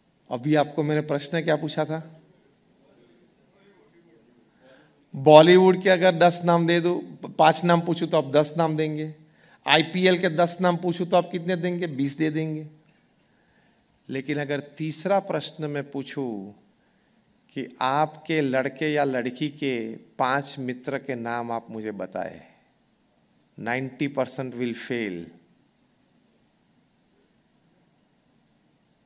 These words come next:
कमेटी मेंबर सब फेल,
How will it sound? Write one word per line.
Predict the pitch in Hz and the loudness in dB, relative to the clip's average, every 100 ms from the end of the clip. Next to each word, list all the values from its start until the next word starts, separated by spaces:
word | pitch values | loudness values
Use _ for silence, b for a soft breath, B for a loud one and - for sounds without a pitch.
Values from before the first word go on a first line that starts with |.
| _ _ _ _ _ _ _ _ - | _ _ _ _ _ _ _ _ -10
कमेटी | 147 156 151 156 | -6 -6 -4 -4
मेंबर | 151 147 147 | -4 -4 -4
सब | 143 - 139 | -4 -6 -8
फेल, | - 147 127 | -4 -4 -2